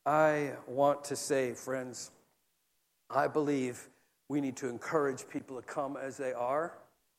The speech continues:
because that is the very song they were singing when I took my pastor's big hand and said to him, "Don't want to be devil, want to be good."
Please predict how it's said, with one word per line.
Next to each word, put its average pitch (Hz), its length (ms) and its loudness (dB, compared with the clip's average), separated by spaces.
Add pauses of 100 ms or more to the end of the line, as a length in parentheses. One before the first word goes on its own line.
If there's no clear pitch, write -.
(360)
because 131 300 -4
that 143 200 2
is 131 120 -4
the 127 100 -6
very 143 360 0
song 131 580 -2 (480)
they 143 140 2
were 143 120 0
singing 127 520 -4 (240)
when 135 180 -6
I 127 80 -4
took 156 300 -4
my 139 160 -4
pastor's 127 580 -2
big 135 300 -4
hand 127 360 -6
and 131 160 -8
said 131 220 -4
to 127 100 -4
him, 113 200 -8
"Don't 151 220 2
want 165 160 4
to 190 40 -4
be 214 200 -10 (100)
devil, 220 480 -4 (1200)
want 214 260 2
to 202 80 -10
be 214 160 -8
good." 170 460 0